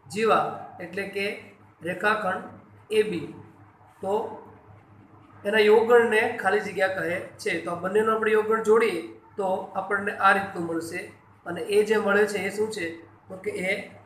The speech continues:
વૃત્તખંડ, એને કહેશું આપણે વૃત્તખંડ.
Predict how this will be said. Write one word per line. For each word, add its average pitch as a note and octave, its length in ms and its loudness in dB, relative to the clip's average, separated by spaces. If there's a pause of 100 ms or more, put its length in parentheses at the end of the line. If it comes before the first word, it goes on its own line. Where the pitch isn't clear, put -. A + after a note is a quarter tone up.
વૃત્તખંડ, - 760 -2 (840)
એને F3+ 140 -8
કહેશું F3 280 -8
આપણે E3+ 260 -2 (440)
વૃત્તખંડ. - 680 -4